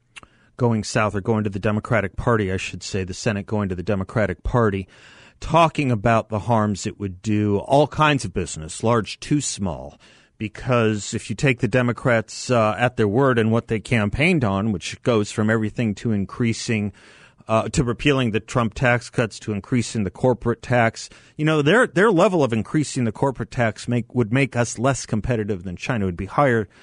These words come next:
than the tax in China. And of course, yes,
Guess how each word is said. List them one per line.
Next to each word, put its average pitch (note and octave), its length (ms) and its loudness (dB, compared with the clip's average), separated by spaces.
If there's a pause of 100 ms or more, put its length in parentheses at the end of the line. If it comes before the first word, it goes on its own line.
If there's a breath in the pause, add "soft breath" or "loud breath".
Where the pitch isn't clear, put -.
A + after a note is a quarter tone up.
(480 soft breath)
than G#2+ 100 -2
the G2+ 80 -2
tax A#2+ 340 -2
in G#2 80 -6
China. C3+ 280 -2
And C3+ 200 -2
of B2 180 -2
course, F#3 520 4
yes, C#3 480 0